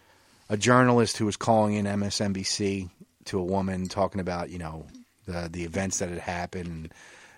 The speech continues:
the people that, you know, had things to say and stuff. And, uh, this chick on M S N B C, she fucked up royally.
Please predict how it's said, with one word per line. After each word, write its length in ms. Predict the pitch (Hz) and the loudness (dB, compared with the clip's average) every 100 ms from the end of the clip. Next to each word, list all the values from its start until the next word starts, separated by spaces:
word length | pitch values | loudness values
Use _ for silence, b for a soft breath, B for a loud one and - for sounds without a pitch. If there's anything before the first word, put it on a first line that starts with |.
| B | B
the 80 | 107 | -2
people 400 | 120 110 110 107 | 2 4 6 6
that, 220 | 98 98 - | 4 0 -6
you 120 | 98 | -4
know, 140 | 92 | -4
had 260 | 90 92 85 - _ _ _ - | -2 -4 -6 -14 _ _ _ -6
things 240 | 113 104 - | -2 -2 0
to 80 | |
say 320 | 92 104 98 98 | 0 2 2 0
and 80 | |
stuff. 320 | 92 101 92 - B B B B | 0 0 0 -4 B B B B
And, 260 | - 107 104 | -4 0 2
uh, 220 | 107 104 | 4 4
this 200 | 104 120 | 2 2
chick 240 | - 180 135 | 2 2 4
on 100 | 120 | 4
M 100 | 113 | 4
S 140 | 104 | 2
N 80 | 110 | 0
B 100 | 101 | 0
C, 360 | 95 147 117 95 | 0 2 0 0
she 300 | - 120 123 - | -4 -6 -6 -12
fucked 420 | - 123 107 107 | -4 -2 0 -4
up 140 | 87 _ _ 101 | -6 _ _ -6
royally. 640 | 101 104 101 82 76 82 | 2 4 4 0 -8 -14